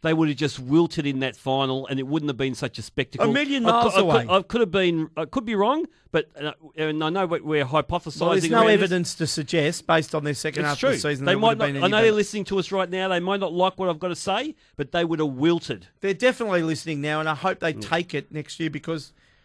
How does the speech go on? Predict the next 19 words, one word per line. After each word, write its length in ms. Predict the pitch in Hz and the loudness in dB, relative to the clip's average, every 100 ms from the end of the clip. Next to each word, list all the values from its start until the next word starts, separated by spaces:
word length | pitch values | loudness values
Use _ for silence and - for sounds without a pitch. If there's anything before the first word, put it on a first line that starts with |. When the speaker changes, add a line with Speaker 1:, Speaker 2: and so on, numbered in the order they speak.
| _ _ _ _ - | _ _ _ _ -8
Speaker 2:
they're 120 | 170 | -4
gonna 180 | 185 160 | -2 -2
improve. 360 | 147 151 147 | -4 -4 -4
And 180 | 170 - - - - | -6 -10 -18 -18 -4
I'm, 360 | 190 220 196 _ | -4 -4 -10 _
I'm 220 | - 202 208 | -4 -4 -4
sorry. 340 | - 202 214 | 0 0 2
I 120 | - | 2
was, 260 | 233 254 - - _ | 0 -2 -12 -20 _
look, 280 | 269 247 - _ _ _ _ _ _ _ _ | 0 0 -2 _ _ _ _ _ _ _ _
and 300 | 98 104 147 - _ _ _ _ - | -8 -6 -8 -16 _ _ _ _ -8
I 160 | 175 247 | -2 0
was 180 | 240 | 0
sorry 420 | - 196 185 151 120 | -2 0 0 0 -4
for 180 | - | -8
Melbourne 360 | 151 151 139 139 | -4 -2 -2 -6
Victory 340 | 143 - 147 | -10 -8 -8
for 140 | 127 143 | -6 -6
about 360 | 135 147 - | -4 -2 -4